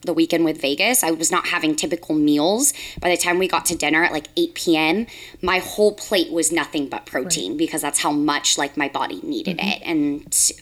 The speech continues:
Speaker 1: ultimately, that's the place that we want all of our clients to get to.
Speaker 2: Right. Yeah, even just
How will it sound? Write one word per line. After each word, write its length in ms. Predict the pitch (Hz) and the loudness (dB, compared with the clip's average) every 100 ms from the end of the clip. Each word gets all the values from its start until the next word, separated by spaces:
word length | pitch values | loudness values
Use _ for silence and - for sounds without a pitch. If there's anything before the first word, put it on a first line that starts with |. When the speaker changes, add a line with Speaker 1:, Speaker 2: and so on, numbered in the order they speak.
| - 160 | -10 -8
Speaker 1:
ultimately, 560 | 147 - 156 156 156 | -4 -4 -2 -2 -2
that's 300 | 156 135 - | -2 -4 -6
the 60 | 170 | -8
place 220 | - 147 | -6 -4
that 100 | - | -4
we 100 | 165 | -4
want 240 | 143 147 - | -2 -4 -4
all 160 | 147 | -6
of 80 | 151 | -8
our 80 | 127 | -12
clients 320 | - - - | -10 -12 -10
to 80 | - | -8
get 200 | 151 147 | -6 -2
to. 100 | 190 | -2
Speaker 2:
Right. 220 | - - - - - - - - - - - | -2 -6 -10 -18 -20 -20 -20 -20 -20 -20 -4
Yeah, 280 | 202 175 - | 0 0 0
even 380 | 190 208 226 208 | -2 0 0 0
just 600 | 180 - - - - | -2 -4 -4 -6 -6